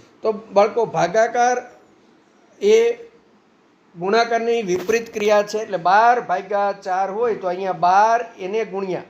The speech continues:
એટલે ક્યાંય ભાગાકારની જગ્યાએ કઈ ક્રિયા કરશું? ગુણાકારની. એટલે અંશ હોય છેદ થઈ જશે અને છેદ હોય તે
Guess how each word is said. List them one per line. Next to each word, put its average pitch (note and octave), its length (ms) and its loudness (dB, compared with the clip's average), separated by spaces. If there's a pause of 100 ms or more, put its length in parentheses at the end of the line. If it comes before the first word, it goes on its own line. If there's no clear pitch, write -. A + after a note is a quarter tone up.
એટલે F3 180 -6
ક્યાંય F#3 300 0
ભાગાકારની A3 520 0
જગ્યાએ G3 380 -6
કઈ G#3 200 -4
ક્રિયા G#3 260 -4
કરશું? G3+ 360 -4
ગુણાકારની. E3 640 0 (400)
એટલે G#3 220 2 (540)
અંશ A#3 280 2
હોય A#3 220 0
છેદ B3+ 340 2
થઈ G#3 200 -4
જશે F3+ 220 -8
અને E3+ 140 -6
છેદ G#3+ 280 -4
હોય G3+ 200 0
તે G#3 200 2